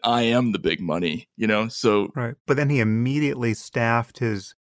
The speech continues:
Speaker 2: cabinet with Goldman Sachs people and paid no political price for it.
Speaker 1: Of course. Of
Speaker 2: Yeah, I mean, it
Speaker 1: course.
Speaker 2: was just, there's no
Speaker 1: It, it,
Speaker 2: <laughs>
Speaker 1: it's very hard to account for.
Speaker 2: There's no consequence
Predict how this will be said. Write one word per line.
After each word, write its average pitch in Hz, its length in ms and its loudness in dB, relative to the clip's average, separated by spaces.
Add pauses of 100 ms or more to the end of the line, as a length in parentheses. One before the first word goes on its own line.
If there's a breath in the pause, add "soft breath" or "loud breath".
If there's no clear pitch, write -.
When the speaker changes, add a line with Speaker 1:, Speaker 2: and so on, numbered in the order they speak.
(140)
Speaker 2:
cabinet 123 460 0
with 101 220 -2
Goldman 113 360 0
Sachs 120 340 -2
people 107 460 -4
and 110 320 -4
paid 117 420 -6
no 120 260 2
political 123 400 -2
price 151 280 -2
for 92 200 -4
it. - 140 -10
Speaker 1:
Of 151 160 -6
course. - 580 -2
Of 123 140 -8
Speaker 2:
Yeah, 139 80 2
I - 40 2
mean, 120 80 0
it - 20 2
Speaker 1:
course. 127 140 2
Speaker 2:
was 107 40 -8
just, - 240 -2 (140)
there's 131 260 -2
no 131 480 2 (220)
Speaker 1:
It, 127 300 0 (100)
it, - 220 -4
Speaker 2:
<laughs> - 40 -8
Speaker 1:
it's 135 180 0
very 143 280 4
hard 123 220 2
to 120 120 2
account 127 340 0
for. 107 380 -2
Speaker 2:
There's - 160 -2
no 143 140 4
consequence 139 680 0